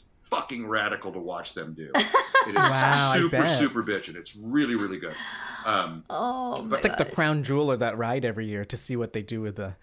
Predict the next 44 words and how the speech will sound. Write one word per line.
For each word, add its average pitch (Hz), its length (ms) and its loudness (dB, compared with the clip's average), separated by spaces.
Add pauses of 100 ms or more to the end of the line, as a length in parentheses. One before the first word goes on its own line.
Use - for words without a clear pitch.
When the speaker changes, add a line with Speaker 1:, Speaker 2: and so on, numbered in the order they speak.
(200)
Speaker 1:
Oh 143 160 4
my 110 120 -2
God. - 180 -6
Speaker 3:
with 120 80 2
the 113 60 -2
gingerbread 135 460 2
house. 101 240 -2
Speaker 1:
It's 98 120 -6
Speaker 3:
Yeah. 123 80 0
Speaker 1:
amazing. 117 360 -2 (400)
And 117 160 0
I, 120 120 2 (100)
and 120 120 -2
I 117 40 2
remember 156 640 0 (160)
when 110 200 -8
I 104 120 -8
was 101 100 -8
a 98 40 -12
kid, 107 500 -6
probably 120 420 -6
in 101 100 -10
seven, 110 540 -8
nineteen 147 260 -14
seventy-four, 117 520 -8
I - 20 -8
was 90 80 -12
probably 147 220 -8
about 98 240 -10
eight. 76 260 -14 (420)
And 92 80 -6
I 95 40 -6
remember 104 220 -6
being 110 180 -8
on 104 100 -8
the 98 60 -10
haunted 101 360 -8
house 90 320 -8
ride, 85 360 -8 (200)
'cause 90 140 -14
I 98 40 -4
lived 98 260 -8
in, 80 260 -12 (380)
in 80 300 -12